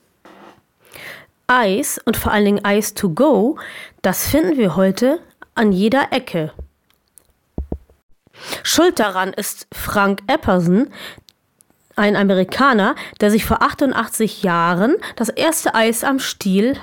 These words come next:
hat patentieren lassen. Speiseeis ist, vermutlich sind wir uns darüber alle einig, nichts, was in den Bereich der Grundnahrungsmittel gehört.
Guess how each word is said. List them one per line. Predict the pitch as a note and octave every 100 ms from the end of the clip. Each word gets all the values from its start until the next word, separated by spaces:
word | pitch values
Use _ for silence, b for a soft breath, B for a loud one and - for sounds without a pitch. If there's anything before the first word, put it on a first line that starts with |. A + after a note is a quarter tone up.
| -
hat | A3+ B3+ -
patentieren | - G3 C#4 C#4 - A3+ F#3
lassen. | E3 C3 - - _ - - _ _ _ _ _ _ _ _ - - - - _ _ _ _ _ _ _ _ _ _ _ B B B B B B
Speiseeis | - - A#3+ C#4+ B3+ G3+ G#3 G3+ -
ist, | - C#4 F4+ - -
vermutlich | - G3+ G3 G3+ F3+
sind | G3 F#3
wir | F3+
uns | F3 -
darüber | F#3 G3 F3+ -
alle | F#3+ F#3 -
einig, | F#3 F3+ F#3+ G3+ C#4 - B B B B -
nichts, | B3 D#4 - -
was | D4+
in | D#4
den | D#4 B3
Bereich | F#3 F3+ G#3+ - -
der | F3
Grundnahrungsmittel | F#3+ A#3 E4 - F#3 F3 F#3 - F#3+ F3+ F3+
gehört. | E3+ D3+ D#3+ D3+ -